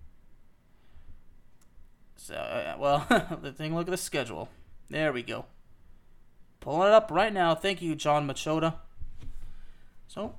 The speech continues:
July twentieth, on Tuesday, the team charter will arrive in Oxnard. There'll be the opening press conference at ten A M the next day.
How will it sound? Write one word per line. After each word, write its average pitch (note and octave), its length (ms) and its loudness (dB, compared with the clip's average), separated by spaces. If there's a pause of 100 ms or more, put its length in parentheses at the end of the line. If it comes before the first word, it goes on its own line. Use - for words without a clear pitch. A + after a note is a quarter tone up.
(120)
July F3+ 360 10
twentieth, F3+ 400 0
on D#3 140 2
Tuesday, E3 440 0
the D#3+ 120 -4
team E3 380 -2
charter E3 380 6
will D#3+ 240 2
arrive D3+ 300 6
in D#3 60 0
Oxnard. D3 680 2 (480)
There'll D#3 140 0
be D#3+ 100 4
the D3 300 -2
opening F#3+ 320 4
press D#3+ 340 2
conference D3 480 0
at C3+ 100 -12
ten E3 160 -2
A E3 140 2
M D#3 80 0
the D3+ 80 0
next D#3 300 0
day. C#3+ 340 2